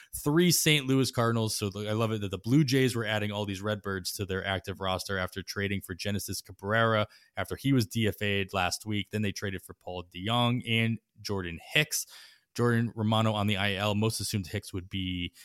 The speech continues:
able to fill in the ninth inning duties for Toronto, but is really yet to get an opportunity here.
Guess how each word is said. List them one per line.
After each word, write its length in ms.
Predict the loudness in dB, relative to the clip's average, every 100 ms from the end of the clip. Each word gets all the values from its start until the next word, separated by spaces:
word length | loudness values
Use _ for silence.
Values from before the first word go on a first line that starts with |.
| -20 -4
able 240 | 0 0
to 40 | -2
fill 220 | 0 2
in 80 | 2
the 80 |
ninth 240 | 2 0 -2
inning 300 | -6 -4 -4
duties 300 | -2 -2 -2
for 140 | -4
Toronto, 440 | -8 -4 -2 0 0
but 160 | -2
is 220 | -4 -6 -4
really 220 | 0 0
yet 200 | 2 0
to 80 | 0
get 140 | -2
an 120 | 0 0
opportunity 580 | -2 -4 -2 0 0
here. 320 | 2 4 4